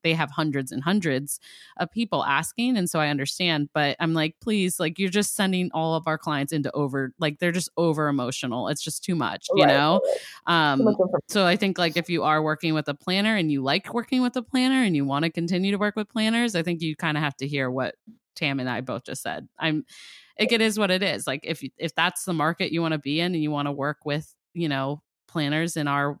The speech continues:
Speaker 1: world, like, that's why our clients have hired us. So <laughs> I don't know what else to say.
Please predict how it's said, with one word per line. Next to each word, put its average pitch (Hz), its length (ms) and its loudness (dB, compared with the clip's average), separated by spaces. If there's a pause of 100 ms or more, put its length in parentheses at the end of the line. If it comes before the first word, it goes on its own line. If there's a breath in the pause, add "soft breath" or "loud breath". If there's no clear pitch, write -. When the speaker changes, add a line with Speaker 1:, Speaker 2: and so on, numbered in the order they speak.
(100)
Speaker 1:
world, 165 440 0
like, 143 180 -2 (100)
that's 147 260 -4
why 147 160 0
our 139 100 0
clients 127 320 -6
have 135 100 -8
hired - 300 -8
us. - 120 -8
So - 240 -4 (100)
<laughs> 381 180 4
I 254 120 4
don't 233 120 4
know 214 120 4
what 175 100 4
else 143 160 0
to 147 80 -4
say. - 180 0